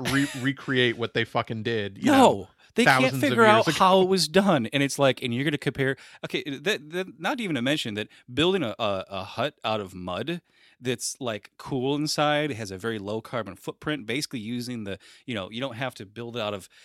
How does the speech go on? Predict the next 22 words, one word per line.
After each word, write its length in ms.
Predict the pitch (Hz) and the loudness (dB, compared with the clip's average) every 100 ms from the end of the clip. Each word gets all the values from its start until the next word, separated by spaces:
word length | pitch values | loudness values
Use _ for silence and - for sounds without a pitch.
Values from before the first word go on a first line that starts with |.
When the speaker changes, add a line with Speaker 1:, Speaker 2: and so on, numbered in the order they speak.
| - | -20
Speaker 2:
heavy 300 | - 135 127 | -10 -6 -4
materials. 680 | 117 92 - 123 131 131 131 | -4 -6 -6 -2 0 2 -2
It's 200 | 120 - | -6 -10
just 240 | - 156 151 | -8 -8 -6
mud 360 | 185 123 98 - - - | -2 -2 -4 -12 -16 -10
and 140 | 117 | -8
straw, 420 | - - 165 101 110 | -6 -2 0 0 -2
and 100 | 120 | -4
it, 180 | 117 - | -6 -6
it 160 | 117 110 104 | -6 -6 -12
withstands 760 | 117 117 113 - 139 139 110 113 | -10 -6 -4 -2 -2 -2 -6 -10
the, 280 | 110 95 95 | -8 -8 -10
uh, 120 | 92 110 | -10 -2
elements 400 | 151 139 110 - | 0 0 -2 -8
for 180 | 101 87 - | -12 -10 -4
decades. 540 | 135 - 160 175 - - - _ | -4 -2 -4 -4 -6 -12 -20 _
That's 180 | 226 - | -4 -2
pretty 240 | - 262 | -4 -6
fucking 300 | 220 220 156 | 0 -2 0
sophisticated 580 | 120 110 160 - 107 92 | -6 -4 -4 -4 -6 -6
to 80 | - | -12
me. 200 | - | -18